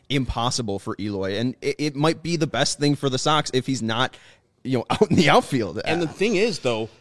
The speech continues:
Speaker 2: I don't care if Eloy is a bad left fielder. I care if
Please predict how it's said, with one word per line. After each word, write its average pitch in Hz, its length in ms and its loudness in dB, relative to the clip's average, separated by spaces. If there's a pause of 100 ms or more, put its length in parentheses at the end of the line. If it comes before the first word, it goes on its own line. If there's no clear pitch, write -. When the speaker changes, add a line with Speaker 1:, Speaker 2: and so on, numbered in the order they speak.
(420)
Speaker 2:
I 185 80 -2
don't 269 200 -4 (380)
care 165 600 0
if 135 160 -4
Eloy 143 400 2
is 120 160 -6
a 120 140 -2 (160)
bad 139 400 4
left 127 280 -2
fielder. 101 380 -4 (100)
I 170 200 2
care 139 320 -2
if 117 180 -6